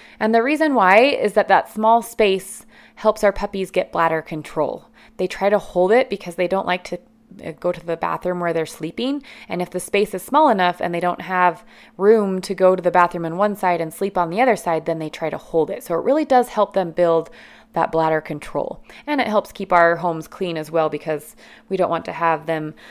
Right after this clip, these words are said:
marking up our house and then the scent is there and then they continue to mark the house. So we really need, you know, this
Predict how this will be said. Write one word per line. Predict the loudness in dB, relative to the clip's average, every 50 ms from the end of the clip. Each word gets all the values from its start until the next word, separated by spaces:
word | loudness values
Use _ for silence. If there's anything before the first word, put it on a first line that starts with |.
| -20 -8 -2
marking | 0 0 0 0 -2 -4
up | -4 -2
our | -2 -4
house | 0 4 6 8 8 8 6 4 0
and | -4 -4 -4
then | -4 -6 -6
the | -8
scent | -12 -12 -2 0 0 2 2 0 -4
is | -4 -2
there | -2 0 2 2 4 2
and | 2 0
then | -2 -4
they | -8 -10
continue | -10 -12 -14 -12 -10 -8 -8 -8
to | -8 -8 -8
mark | -6 -8 -8 -8
the | -8
house. | -8 -8 -8 -6 -6
So | -6 -6
we | -4 -4
really | -2 0 0 0 0
need, | 0 -2 -4 -4 -6 -6 -12 -20 -20 -20 -20 -20 -20 -20 _ _ _
you | -8
know, | -6 -2
this | -2 -2 -2 -4 -8